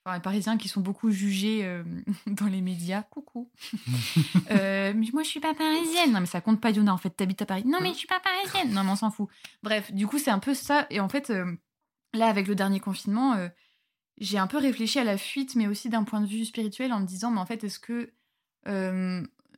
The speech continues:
Speaker 1: notre, mon, enfin, mon rôle concrètement, là, ce serait pas aussi d'affronter la difficulté et de me dire, mais en fait, euh, euh, de vivre, en fait, euh, ce confinement comme tous les gens qui sont confinés, euh, chez eux depuis le début et qui ont pas, euh,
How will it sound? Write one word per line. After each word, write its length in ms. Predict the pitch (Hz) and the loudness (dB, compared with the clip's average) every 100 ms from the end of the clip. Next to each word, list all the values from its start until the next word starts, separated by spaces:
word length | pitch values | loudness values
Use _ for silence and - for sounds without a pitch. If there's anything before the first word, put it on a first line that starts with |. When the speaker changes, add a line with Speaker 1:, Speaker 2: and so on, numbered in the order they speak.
| _ - | _ -6
Speaker 1:
notre, 440 | 208 208 180 - 208 | -2 0 -2 -6 -2
mon, 140 | 202 | -2
enfin, 220 | - 196 | -2 -2
mon 220 | 196 190 | 0 2
rôle 380 | 185 208 269 233 | 0 2 4 4
concrètement, 580 | - 240 - 226 214 247 | 2 0 2 0 0 2
là, 120 | 226 | 0
ce 140 | 233 208 | -2 -6
serait 200 | - 175 | -6 -6
pas 120 | 226 | -4
aussi 280 | 196 - 202 | -4 -6 -4
d'affronter 600 | 196 190 208 196 226 220 | -4 -4 -4 -4 -2 -4
la 100 | 190 | -4
difficulté 680 | 180 190 - 175 240 240 | -8 -12 -12 -10 -4 -2
et 60 | 190 | -2
de 80 | 180 | -4
me 80 | 180 | -4
dire, 160 | 220 | -4
mais 60 | 196 | -4
en 60 | 175 | -4
fait, 220 | 220 214 | -8 -8
euh, 120 | 185 175 _ _ _ _ _ _ _ - | -10 -10 _ _ _ _ _ _ _ -10
euh, 640 | 196 185 180 175 175 170 - - | -4 -2 0 -2 -2 -4 -6 -6
de 160 | 196 202 | -2 2
vivre, 460 | 214 202 269 233 208 | 4 4 2 2 -2
en 80 | |
fait, 280 | 185 240 - | -2 -4 -4
euh, 540 | 202 185 180 180 175 170 - _ _ | -8 -6 -6 -8 -8 -10 -16 _ _
ce 140 | - 240 | -10 -6
confinement 720 | 233 214 - 208 214 247 262 | -2 -2 0 2 2 2 0
comme 340 | 262 226 214 | -2 0 2
tous 220 | 208 - 233 | 0 0 0
les 160 | 208 | 2
gens 160 | 190 226 | 2 -2
qui 320 | - 190 180 | -2 -8 -6
sont 220 | - 196 | -4 -4
confinés, 540 | 185 190 - 190 185 202 | -4 -6 -6 -4 -2 -2
euh, 140 | 180 | -4
chez 340 | 175 180 170 | -6 -8 -6
eux 80 | 214 | -4
depuis 300 | 185 175 - | -6 -8 -10
le 60 | 165 | -8
début 440 | 175 170 202 233 | -6 -4 -2 0
et 320 | 196 175 170 | -2 -4 -8
qui 180 | - - | -10 -10
ont 100 | 180 | -8
pas, 280 | 170 220 214 | -2 0 0
euh, 120 | 175 | -2